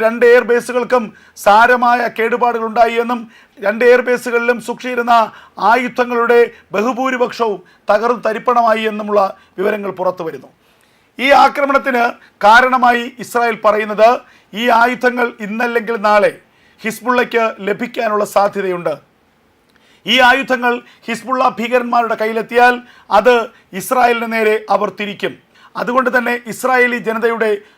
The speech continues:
സുരക്ഷ കണക്കിലെടുത്ത് ഞങ്ങൾ ഇക്കാര്യം മുന്നേ കൂട്ടി ചെയ്യുകയാണ്. ഞങ്ങൾ സിറിയയിലെ ആയുധ ശേഖരത്തെ ആക്രമിച്ച് നശിപ്പിക്കുകയാണ്. സിറിയയിലെ ആയുധങ്ങളെ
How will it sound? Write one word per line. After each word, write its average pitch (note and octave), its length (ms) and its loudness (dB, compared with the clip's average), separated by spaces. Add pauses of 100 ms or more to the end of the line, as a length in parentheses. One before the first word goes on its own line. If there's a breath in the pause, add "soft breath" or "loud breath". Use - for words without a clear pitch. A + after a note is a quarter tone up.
(140)
സുരക്ഷ A#3+ 420 0
കണക്കിലെടുത്ത് A#3 500 -2 (420 soft breath)
ഞങ്ങൾ A#3 260 0 (240)
ഇക്കാര്യം A3 440 -2 (180)
മുന്നേ A3 300 -6
കൂട്ടി G#3+ 180 -14 (100)
ചെയ്യുകയാണ്. G#3 500 0 (520 soft breath)
ഞങ്ങൾ A#3 240 -2 (220)
സിറിയയിലെ A3+ 560 -2 (440 loud breath)
ആയുധ A#3+ 320 -2 (120)
ശേഖരത്തെ G#3 420 -4 (300)
ആക്രമിച്ച് G3 540 -8
നശിപ്പിക്കുകയാണ്. F#3 800 0 (380 soft breath)
സിറിയയിലെ A#3+ 500 0 (320)
ആയുധങ്ങളെ A#3+ 540 -2